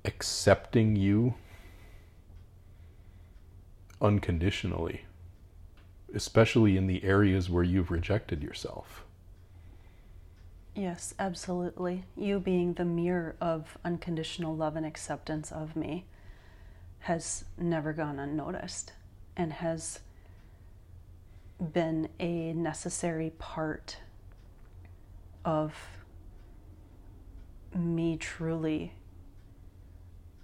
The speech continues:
Speaker 2: coming to that place of love and acceptance for myself. And again,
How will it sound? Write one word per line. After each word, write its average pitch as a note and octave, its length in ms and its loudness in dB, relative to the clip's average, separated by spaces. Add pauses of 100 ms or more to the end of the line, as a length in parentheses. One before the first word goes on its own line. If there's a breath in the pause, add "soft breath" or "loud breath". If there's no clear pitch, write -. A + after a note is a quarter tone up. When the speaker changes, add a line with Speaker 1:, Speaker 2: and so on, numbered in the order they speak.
(280)
Speaker 2:
coming E3+ 340 0
to - 120 -6
that E3 240 -2 (320)
place D#3+ 340 -2
of E3 220 -4
love D3+ 160 -2
and D#3+ 100 -2
acceptance E3 600 -6
for - 100 -10
myself. E3+ 720 -6 (840)
And E3 120 -4
again, E3 340 2